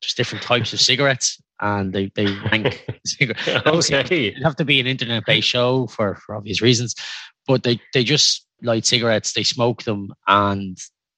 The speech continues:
Speaker 1: just, you know, whe-, whether the kind of John Player Blue is
Speaker 2: <laughs>
Speaker 1: kind of a, a heavy smoke or whether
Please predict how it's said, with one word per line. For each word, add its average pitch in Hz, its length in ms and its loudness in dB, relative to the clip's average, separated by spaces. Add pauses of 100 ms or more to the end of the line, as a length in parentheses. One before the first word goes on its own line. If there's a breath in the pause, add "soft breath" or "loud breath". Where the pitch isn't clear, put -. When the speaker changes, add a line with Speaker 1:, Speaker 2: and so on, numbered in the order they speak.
(240)
Speaker 1:
just, - 360 0
you - 100 -2
know, 85 160 -2
whe-, 85 280 -4
whether 95 320 0 (140)
the - 260 -16
kind 98 180 -14
of 90 60 -8
John 92 200 -2
Player 92 240 -4
Blue 98 340 2
is 92 260 0
Speaker 2:
<laughs> - 840 -8
Speaker 1:
kind 98 160 -2
of 180 60 4
a, - 560 -4
a - 40 -4
heavy 113 380 2
smoke 123 460 0
or 98 200 -2
whether 92 480 0